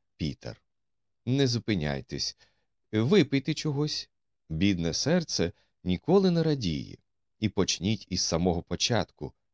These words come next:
будь ласка. У мене дуже тривіальний розум.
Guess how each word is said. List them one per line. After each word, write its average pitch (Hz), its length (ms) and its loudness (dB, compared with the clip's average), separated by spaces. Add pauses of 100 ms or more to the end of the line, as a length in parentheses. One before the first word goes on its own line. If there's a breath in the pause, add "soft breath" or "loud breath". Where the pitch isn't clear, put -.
будь 180 200 0
ласка. - 560 -6 (640)
У 107 80 -2
мене 101 280 2
дуже 120 400 0 (340 soft breath)
тривіальний 87 720 2
розум. 92 500 -4